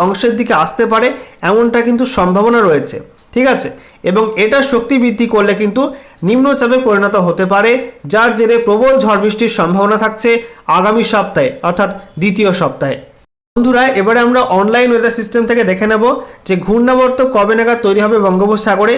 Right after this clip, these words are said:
এবং তা থেকে নিম্নচাপ তৈরির সম্ভাবনা কতটা কি রয়েছে, কবে নাগাদ তৈরি হতে পারে নিম্নচাপ। তো দেখতে পাচ্ছেন আজকে ফোর্থ এপ্রিল দু হাজার পঁচিশ শুক্রবার, আজকে আমরা দেখতে পাচ্ছি বঙ্গোপসাগরের দক্ষিণাংশে, দক্ষিণ পূর্বাংশে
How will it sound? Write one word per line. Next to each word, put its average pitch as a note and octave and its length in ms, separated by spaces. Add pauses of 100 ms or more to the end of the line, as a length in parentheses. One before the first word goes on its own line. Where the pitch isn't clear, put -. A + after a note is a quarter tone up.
এবং G3 140 (120)
তা G3+ 140
থেকে A3 140 (100)
নিম্নচাপ G#3+ 460
তৈরির G3+ 280
সম্ভাবনা F#3+ 460
কতটা F#3+ 280
কি G3+ 80
রয়েছে, F3+ 360 (400)
কবে G#3 240
নাগাদ A#3+ 300
তৈরি F#3+ 240
হতে F#3+ 200
পারে G#3+ 220
নিম্নচাপ। D3+ 440 (480)
তো - 120
দেখতে A3 240
পাচ্ছেন B3+ 360
আজকে G#3+ 180 (120)
ফোর্থ A#3 220 (120)
এপ্রিল B3 240
দু G#3 120
হাজার G#3+ 260
পঁচিশ A3+ 300
শুক্রবার, G#3 420 (140)
আজকে F#3 240
আমরা G#3+ 220
দেখতে F#3 220
পাচ্ছি G#3+ 240 (100)
বঙ্গোপসাগরের F#3+ 800
দক্ষিণাংশে, G#3 580 (500)
দক্ষিণ F#3+ 360
পূর্বাংশে G#3 440